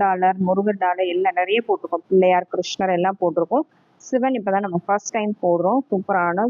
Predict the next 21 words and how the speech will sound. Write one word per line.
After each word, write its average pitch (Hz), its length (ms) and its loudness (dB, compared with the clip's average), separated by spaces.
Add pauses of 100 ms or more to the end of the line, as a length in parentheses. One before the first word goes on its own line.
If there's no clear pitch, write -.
ஸ்-, - 120 -16 (560)
சூப்பரா 214 420 0
இருக்கு 180 220 -8
பாருங்க. 165 280 2 (180)
அது 175 120 0 (100)
அத்-, 156 140 -6 (540)
சுப்-, - 240 -6 (160)
அப்படியே 220 380 -2
உட்கார்ந்திருக்க 202 580 -4
மாதிரி 190 220 2 (100)
தத்ரூபமா 190 640 0
இருக்கு. 165 200 -2 (120)
ரொம்பவே 208 500 4 (160)
அழகான 185 540 -2
ஒரு 165 180 -2
கலெக்ஷன். 160 420 -2 (460)
சிவன் 240 420 0 (120)
பக்தர்கள் 190 560 -2
எல்லாரும் 175 520 2
கண்டிப்பா 202 520 2
இந்த 170 120 2